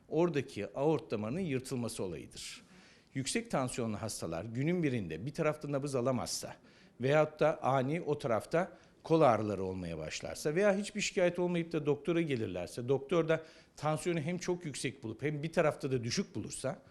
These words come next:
o zaman alarm olur. Altta yatan bir hastalık var mıyı da araştırmak gerekir öyle bir durumda.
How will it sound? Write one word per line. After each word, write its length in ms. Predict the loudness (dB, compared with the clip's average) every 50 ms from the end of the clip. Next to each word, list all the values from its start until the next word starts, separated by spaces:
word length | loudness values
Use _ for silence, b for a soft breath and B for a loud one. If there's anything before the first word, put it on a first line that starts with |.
| B B B B B B -4
o 100 | -2 -2
zaman 360 | 0 0 0 0 0 -2 -2 -4
alarm 360 | -2 0 0 0 0 -2 -4
olur. 380 | -6 -8 -10 -10 -10 -12 -10 0
Altta 340 | 2 4 4 4 2 4 6
yatan 460 | 6 6 6 4 2 0 0 2 2
bir 140 | 2 2 0
hastalık 580 | 0 -2 -4 -4 -2 -2 -2 -2 -2 -2 0 4
var 260 | 6 8 8 8 6
mıyı 400 | 4 2 0 0 0 0 2 2
da 220 | 2 2 2 -2 B B B B B B B -4
araştırmak 540 | -2 -2 -2 -4 -6 -6 -6 -6 -8 -8
gerekir 340 | -10 -10 -10 -8 -10 -10 -10
öyle 200 | -8 -10 -10 -12
bir 120 | -12 -12 -12
durumda. 360 | -12 -12 -10 -12 -12 -14